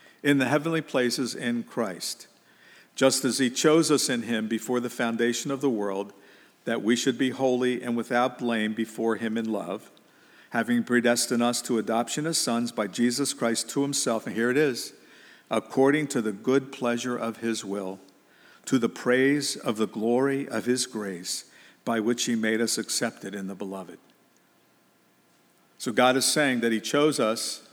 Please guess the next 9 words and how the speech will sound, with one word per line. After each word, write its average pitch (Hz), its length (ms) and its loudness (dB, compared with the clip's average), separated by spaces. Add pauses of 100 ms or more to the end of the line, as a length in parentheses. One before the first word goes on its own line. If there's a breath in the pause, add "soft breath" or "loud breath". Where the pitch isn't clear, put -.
(520)
before 127 480 0
the 131 160 -6
world 117 280 0
was 131 120 -6
created 101 580 -8 (800 soft breath)
for 117 120 -6
his 104 160 -2
own 127 180 0
glory, 95 380 -4